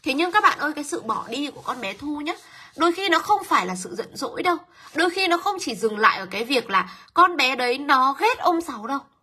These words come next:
Đúng không ạ? Mà khi nó bỏ đi, dường như là nó, nó để suy nghĩ lại chính mình. Đúng không?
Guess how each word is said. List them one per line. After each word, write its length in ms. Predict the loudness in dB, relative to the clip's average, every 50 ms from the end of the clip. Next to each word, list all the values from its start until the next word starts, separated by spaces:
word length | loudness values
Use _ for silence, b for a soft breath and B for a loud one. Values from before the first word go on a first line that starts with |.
| _ _
Đúng 160 | -8 -2 2
không 160 | 4 4 4 2
ạ? 120 | 0 b b b b b b b b b
Mà 200 | 0 2 4 4
khi 380 | 2 0 0 2 4 4 4 6
nó 160 | 4 4 6
bỏ 260 | 6 6 4 4 2
đi, 340 | -2 -2 0 0 0 -2 -4 _ _ _ _ _ _ _ _ _ _ _ _ _ _ -8
dường 320 | -2 0 0 0 2 2
như 240 | 2 4 4 4 6
là 220 | 4 4 2 2 -2 -10 -20 _ _ _ _ _ _ _ -4
nó, 640 | 2 4 6 6 6 6 4 4 2 4 4 2 2 2
nó 140 | 0 0
để 260 | 0 0 -2 -2 -2 -6
suy 240 | -6 -4 -2 -2
nghĩ 160 | -2 -2 -4 -2
lại 280 | -2 0 0 0 -2 -6
chính 280 | -10 -14 -12 -8 -6 -6
mình. 220 | -6 -6 -8 -12 -16 _ _ _ _ _ _ _ _ _ _ _ _ _ _ _ _ -8
Đúng 160 | -4 2 4
không? 180 | 6 6 6